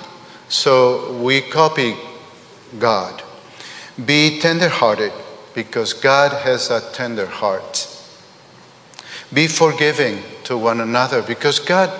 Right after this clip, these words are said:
has forgiven us. As God, as God in Christ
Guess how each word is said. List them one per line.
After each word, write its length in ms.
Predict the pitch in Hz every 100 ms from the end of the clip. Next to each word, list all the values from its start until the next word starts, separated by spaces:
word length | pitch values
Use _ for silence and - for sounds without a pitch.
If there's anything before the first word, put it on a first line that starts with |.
| - - - -
has 200 | 156 147
forgiven 560 | - 151 120 165 190
us. 720 | 131 92 - - - - - - - - - - - - -
As 180 | 127 113
God, 400 | - 147 160 170 147 - - - - - - - - 117
as 180 | 113
God 480 | - 147 156 160 -
in 200 | 131 117
Christ 640 | 117 165 180 135 107 -